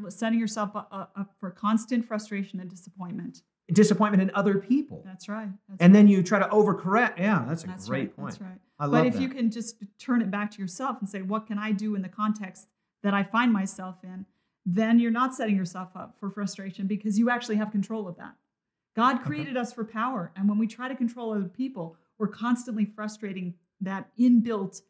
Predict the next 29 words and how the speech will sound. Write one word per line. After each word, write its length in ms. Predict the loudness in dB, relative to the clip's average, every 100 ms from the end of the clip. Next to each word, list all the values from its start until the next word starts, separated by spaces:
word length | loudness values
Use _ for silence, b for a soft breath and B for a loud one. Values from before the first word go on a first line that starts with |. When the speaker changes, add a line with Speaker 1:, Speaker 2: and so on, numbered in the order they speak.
| _ _ _ -4
Speaker 1:
drive 600 | 0 2 2 2 2 6
Speaker 2:
Mm. 340 | 6 6 4
Speaker 1:
toward 200 | 0 -4
having, 420 | -8 -8 -4 -4 -4
you 140 | -4 -2
know, 80 |
have 260 | -2 -4 -4
dominion. 580 | 4 4 6 2 -4 -8
God 240 | -10 -10 -8
created 320 | -6 -6 -8
us 160 | -16 -18
for 80 |
power. 460 | -20 -6 -6 -4 -8 _ _ -6
But 140 | 0
there 100 | 0
are 40 | 0 -2
certain 180 | -4 -2
things 200 | 0 0
that 160 | -2 -4
are 240 | 0 2 0
our 180 | -2 0
dominion 580 | 2 4 2 0 -6 -6
and 140 | -10
certain 300 | -8 -6 -4
things 240 | -2 -4
that 120 | -4 -10
are 120 | -6
not. 260 | -4 2
Speaker 2:
Not. 300 | 2 2 -2